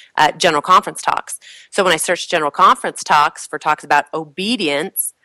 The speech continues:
obedience was talked about and taught eight, in eight hundred and four, uh, different references. In general conference, personal revelation was taught only,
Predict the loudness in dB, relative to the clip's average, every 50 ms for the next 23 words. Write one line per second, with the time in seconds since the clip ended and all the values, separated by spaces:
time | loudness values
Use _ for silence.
0 | _ _ _ _ _ _ _ _ _ _ _ -8 -6 -2 -2 0 0 0 -2 -2
1 | -4 -8 -6 -2 0 2 2 0 0 -2 0 2 4 4 4 2 -2 -8 -14 -10
2 | -4 -2 0 0 0 -2 _ _ -8 -6 -6 -6 -6 _ -4 -4 -2 -2 -4 -4
3 | -2 -2 -2 -2 -4 -6 -10 -8 -6 -6 -6 -6 -6 -10 -10 -14 -8 -2 0 0
4 | 2 4 4 4 4 2 0 -2 _ _ _ _ _ _ _ _ _ _ _ _
5 | _ _ _ _ -4 0 2 2 2 2 0 0 -2 0 0 2 4 2 2 2
6 | 0 -8 -6 -4 -4 -4 -4 -6 -8 -12 _ _ _ _ _ -20 -20 -20 -20 _
7 | _ _ _ _ _ _ _ -8 -6 -4 -4 -4 -4 -4 0 0 2 2 2 0
8 | 2 4 2 2 4 2 -2 -2 -4 -12 _ -8 -8 -6 -6 -6 -6 -6 -2 0
9 | 0 0 0 -2 -2 0 0 2 2 0 -2 -4 -2 0 0 0 -2 -6 -10 -12
10 | _ _ _ _ _ _ _ _ -6 -4 -4 -4 0 2 2 2 2 0 -2 -6
11 | -4 -4 -6 -8 -8 -12 -18